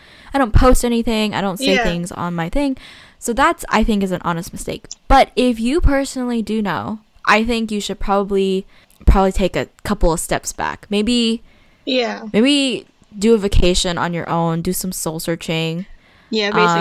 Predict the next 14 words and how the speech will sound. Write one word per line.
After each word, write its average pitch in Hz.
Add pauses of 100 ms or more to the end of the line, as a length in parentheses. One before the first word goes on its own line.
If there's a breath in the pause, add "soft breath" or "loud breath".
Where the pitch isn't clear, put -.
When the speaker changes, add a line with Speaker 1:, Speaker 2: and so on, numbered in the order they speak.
(120)
Speaker 2:
basically. 196 (920)
Speaker 1:
yeah, 190
'cause, 226
like, 202 (220)
it's 214
not 226
worth 185 (260)
to 196
do 196
something, 185
all 190
of 190
these -
things, 175